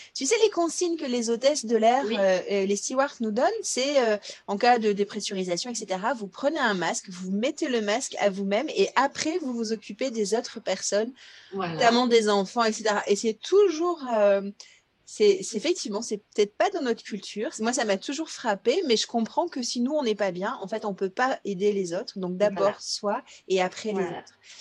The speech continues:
Speaker 2: Voilà.
Speaker 1: Effectivement, t'as raison. J'a-, d'accord, j'avais, très bien.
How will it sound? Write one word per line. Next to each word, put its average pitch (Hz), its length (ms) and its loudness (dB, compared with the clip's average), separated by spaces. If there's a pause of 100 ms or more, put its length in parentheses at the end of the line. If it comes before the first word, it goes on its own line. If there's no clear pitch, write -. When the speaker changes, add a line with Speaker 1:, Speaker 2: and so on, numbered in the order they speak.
(120)
Speaker 2:
Voilà. 175 180 -6
Speaker 1:
Effectivement, 180 480 -8
t'as 196 140 -6
raison. 185 380 -10
J'a-, 214 160 -2
d'accord, 254 340 -2
j'avais, 185 460 -6 (440)
très - 140 -14
bien. 180 180 -8